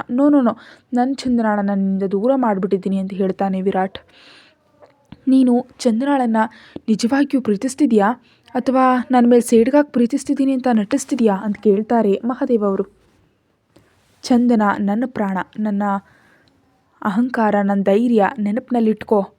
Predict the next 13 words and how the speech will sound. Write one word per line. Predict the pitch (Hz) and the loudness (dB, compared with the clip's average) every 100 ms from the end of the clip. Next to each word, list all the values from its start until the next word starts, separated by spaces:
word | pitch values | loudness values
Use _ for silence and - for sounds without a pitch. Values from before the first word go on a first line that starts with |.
| _ | _
ಮಹಾದೇವ್. | 214 190 202 214 220 - _ _ | -10 -6 0 0 0 -4 _ _
ಚಂದನಾಳಿಗೋಸ್ಕರ | - 226 202 196 196 196 190 - 202 202 | -4 -2 0 -2 -2 -2 -4 -4 -2 -2
ನನ್ನ | 196 | -2
ಮನಸ್ಸಿನಲ್ಲಿ | 196 196 - 208 - | -2 -4 -6 -8 -4
ಪ್ರೀತಿಗಿಂತ | 226 240 233 208 202 | -6 -4 -4 -2 -4
ಸಾವಿರಾರು | 196 - 233 240 240 220 214 | -6 -2 0 2 4 4 2
ಪಟ್ಟು | 214 214 202 | -2 -4 -6
ಹೆಚ್ಚಿನ | 220 214 202 | -6 -8 -6
ಫೀಲಿಂಗ್ಸ್ | 208 196 202 - | -4 -4 -2 -2
ಇವೆ" | 202 190 - _ - | -2 -4 -6 _ -10
ಅಂತ | 202 196 | -6 -2
ಹೇಳ್ತಾನೆ | 196 190 202 196 | -2 0 -2 -2
ವಿರಾಟ್. | 190 190 190 | 0 -2 -2